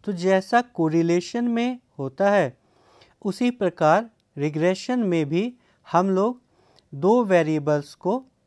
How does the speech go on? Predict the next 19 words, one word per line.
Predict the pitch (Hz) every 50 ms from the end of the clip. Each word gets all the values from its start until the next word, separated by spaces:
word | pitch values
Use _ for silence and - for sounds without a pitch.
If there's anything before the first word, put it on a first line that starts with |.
| _ _ -
एक्स | - 190 202 240 247 - - - - _ _ _ _ _ _
और | - 196 202 202
वाई | 180 156 139 151 160 175 202
के | 214 - - 233 - - -
एक्सिस | 156 - - - - 143 - -
पर | _ - 170 180 220 240 - _ _ _ _ _ -
ड्रॉ | 139 127 143 165 170 156
करते | - - 120 110 107 _ - 110
हैं। | 110 110 - - _ _ _ _ _ _ _ _ _ _ _ _ _ _ _ _ _ _ _ _ _ _ -
हमने | - 147 151 170 185 202
माना | 202 185 170 165 175 202 214 180 127 - _ _ _ _ _ _ _ _ -
कि | 190 196 196 _ _ -
एक्स | 185 196 196 - 208
एक्सिस | 185 190 - - 185 175
पर | - _ - 214 220
हमारे | 180 180 165 165 160 160 170 196
प्रेडिक्टर | 196 196 - 147 131 135 131 127 - - 175 170
वेरिएबल | 165 170 165 160 170 165 165 185 185 185
हैं | 190 214 202 143 117 -